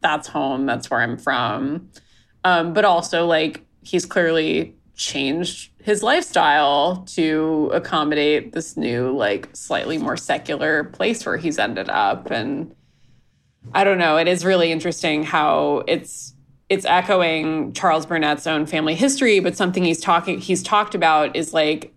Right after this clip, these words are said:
there's a lot of Southern culture just, like, naturally inflected in Watts because so much of the community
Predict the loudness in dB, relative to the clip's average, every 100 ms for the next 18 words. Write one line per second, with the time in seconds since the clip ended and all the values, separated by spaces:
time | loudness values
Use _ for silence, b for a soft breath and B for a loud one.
0 | -2 0 2 4 4 4 -2 0 0 2
1 | -2 -4 -2 -2 -2 0 2 0 -2 -8
2 | -4 -4 -4 -4 0 0 -2 -4 -2 0
3 | 0 -2 -2 -2 -2 -4 -4 -2 0 2
4 | 0 -6 -8 -6 -8 -16 -6 -2 0 0
5 | -2 -2 -4 -6 -4 -2 -2 0 -2 -2
6 | -2 -4 -8